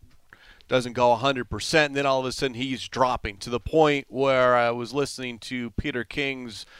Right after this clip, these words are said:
latest podcast. He has Kayvon Thibodeau outside the top ten.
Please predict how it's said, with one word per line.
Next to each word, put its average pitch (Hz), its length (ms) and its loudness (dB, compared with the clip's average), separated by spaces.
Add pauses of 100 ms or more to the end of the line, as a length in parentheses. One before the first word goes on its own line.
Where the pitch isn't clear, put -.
(320)
latest 135 380 2
podcast. 131 640 2
He 175 100 -2
has 139 360 4
Kayvon 131 400 -2
Thibodeau 131 440 2
outside 131 440 2
the 110 80 -8
top 98 320 -4
ten. - 180 -12